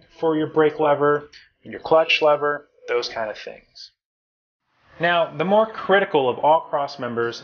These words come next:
is the rear. When you're shopping for your chassis, you're gonna wanna see what kind of rear cross member it has. And you're really gonna get two options. Is it gonna accept coilovers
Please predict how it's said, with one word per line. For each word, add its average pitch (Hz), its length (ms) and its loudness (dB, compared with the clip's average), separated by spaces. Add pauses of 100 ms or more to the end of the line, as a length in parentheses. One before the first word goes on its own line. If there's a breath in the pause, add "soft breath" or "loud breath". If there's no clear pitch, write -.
is 117 200 -6
the 120 100 -4
rear. 113 440 -2 (360 loud breath)
When 117 100 -6
you're 123 80 -2
shopping 156 420 2
for 156 140 0
your 151 120 4
chassis, 139 540 -2
you're 127 240 -2
gonna 135 140 0
wanna 143 160 -2
see - 200 -8
what 135 120 -2
kind 127 180 -6
of 110 60 -6
rear 117 180 0
cross 113 400 -4
member 98 220 -12
it - 80 -14
has. - 320 -16 (420 loud breath)
And 139 100 -4
you're 143 120 -2
really 180 260 2
gonna 151 360 -4 (400)
get 156 320 -6
two 151 320 2
options. - 600 -2
Is 120 120 -6
it 131 60 -4
gonna 127 180 -2
accept - 400 -2
coilovers 190 640 0